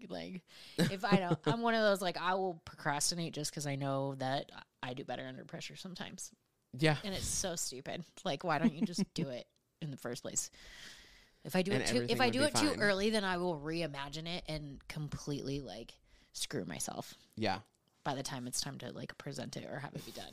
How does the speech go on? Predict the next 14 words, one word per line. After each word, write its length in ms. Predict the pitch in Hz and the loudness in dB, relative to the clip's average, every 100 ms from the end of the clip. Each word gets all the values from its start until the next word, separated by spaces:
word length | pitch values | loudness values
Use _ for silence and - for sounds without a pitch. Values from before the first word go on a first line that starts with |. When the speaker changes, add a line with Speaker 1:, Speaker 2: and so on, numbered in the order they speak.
| - | -4
Speaker 1:
you 160 | 226 | -4
know? 180 | - 320 - 233 - | -4 -8 -6 -8 -4
<laughs> 80 | 277 _ _ _ _ - - - - - | -6 _ _ _ _ -20 -20 -18 -18 -8
But 320 | 190 175 139 - _ _ _ _ - - - - | 0 0 -2 -8 _ _ _ _ -18 -10 -8 -2
Speaker 2:
I'm 240 | - 214 254 | 2 2 2
kind 260 | 180 143 | 2 2
of 80 | 147 | 2
the 100 | 139 | 2
same 240 | 143 127 120 | 2 2 2
way. 160 | 117 | 2
I 140 | 110 131 | 2 2
do 240 | 131 143 | 2 2
like 280 | 151 135 - | 4 2 0
to, 480 | 127 120 113 107 | 0 2 4 2